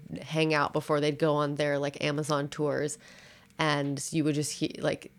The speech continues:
hear them be like, "Yeah, it's not a drug, it's a medicine." Or, like,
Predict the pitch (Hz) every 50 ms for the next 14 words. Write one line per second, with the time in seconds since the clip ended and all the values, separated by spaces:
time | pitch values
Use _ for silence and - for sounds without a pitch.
0 | - - - - - - 165 151 143 147 147 151 151 160 165 - - 151 - -
1 | - 170 170 151 151 160 - - 185 190 175 190 - 165 151 - - 160 151 151
2 | - 175 - - 160 151 147 156 156 165 165 151 - - - - - 160 156 156
3 | 156 - - - 156 151